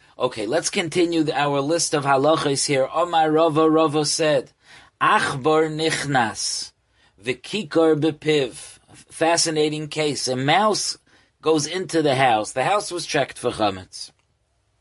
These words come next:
A mouse is seen walking into the house, v'kikar bepiv,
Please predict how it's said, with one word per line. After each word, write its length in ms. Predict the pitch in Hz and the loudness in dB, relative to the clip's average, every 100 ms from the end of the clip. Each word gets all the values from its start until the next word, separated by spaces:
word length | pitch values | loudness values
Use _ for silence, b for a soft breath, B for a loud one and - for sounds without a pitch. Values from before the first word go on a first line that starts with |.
| _ _ _ _ b b b b 117 | _ _ _ _ b b b b -12
A 60 | |
mouse 500 | 131 165 208 185 - | -2 2 4 2 0
is 100 | 139 | -2
seen 640 | - - 190 156 123 123 - _ _ _ | -2 0 0 0 -2 -8 -12 _ _ _
walking 420 | 139 190 185 175 | -2 -2 0 0
into 240 | 165 147 131 | 0 2 2
the 120 | 123 | 4
house, 460 | 123 131 170 - | 4 4 2 -2
v'kikar 720 | 123 147 - 220 247 202 196 175 | -6 -8 -8 -10 -4 0 2 2
bepiv, 640 | 175 190 196 165 - | -2 2 2 2 -2